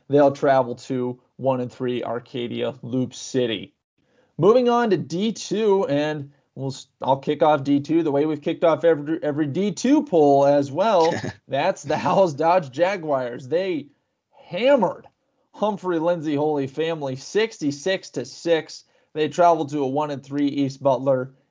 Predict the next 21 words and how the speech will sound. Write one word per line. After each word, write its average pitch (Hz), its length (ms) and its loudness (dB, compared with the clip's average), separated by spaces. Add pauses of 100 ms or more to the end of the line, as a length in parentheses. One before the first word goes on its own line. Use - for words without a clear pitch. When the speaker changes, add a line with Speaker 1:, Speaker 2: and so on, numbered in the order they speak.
Speaker 1:
It's 151 460 -2 (460)
business 156 400 -4
as 131 160 -4
usual 127 380 -2
in 120 100 -4
Howells 123 300 -12
Dodge. - 420 -12 (960)
Speaker 2:
Yeah, 92 240 2
absolutely. 92 840 -2 (480)
Any, 139 240 0
anytime 127 460 -2
you 113 100 -6
can 104 160 -10
roll, 101 380 -6
roll 107 260 -2
a 101 60 -2
team 104 340 -10
sixty, 104 360 -8
sixty-six - 880 -6
to 101 80 -10
six, 110 460 -8